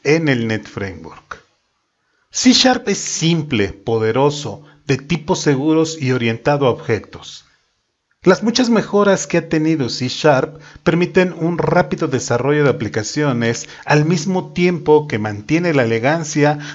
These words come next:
de los lenguajes de estilo C. Visual C Sharp es la implementación de Microsoft del lenguaje C Sharp.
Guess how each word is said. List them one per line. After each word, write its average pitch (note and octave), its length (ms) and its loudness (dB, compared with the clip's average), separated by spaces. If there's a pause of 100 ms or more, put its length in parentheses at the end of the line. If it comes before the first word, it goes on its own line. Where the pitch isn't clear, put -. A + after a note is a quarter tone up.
de C#3 160 4
los A2+ 200 -2
lenguajes A#2+ 680 -2
de G#2+ 80 -6
estilo C#3 720 -2
C. - 680 -2 (1300)
Visual B3+ 300 6
C A#3+ 220 0
Sharp F3 540 2 (120)
es F#3+ 240 0
la G3+ 140 6
implementación C#3+ 880 -2
de C3 120 0
Microsoft D3+ 920 0
del A#2 160 0
lenguaje D3 680 0 (160)
C - 300 -6
Sharp. - 540 -4